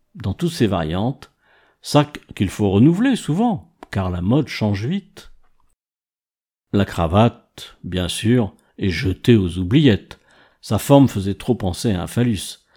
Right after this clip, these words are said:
C'était une provocation d'en porter une en public, sous le regard des femmes.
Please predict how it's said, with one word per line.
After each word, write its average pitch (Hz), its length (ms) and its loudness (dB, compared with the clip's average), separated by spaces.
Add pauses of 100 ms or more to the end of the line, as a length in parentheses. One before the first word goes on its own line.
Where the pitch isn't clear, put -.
(220)
C'était 117 280 -2
une 117 200 2
provocation 127 680 4
d'en 104 120 2
porter 101 300 -6
une 117 200 4
en 95 80 0
public, 247 440 -2
sous - 160 -6
le 110 60 2
regard 104 320 0
des 123 100 2
femmes. 220 360 -4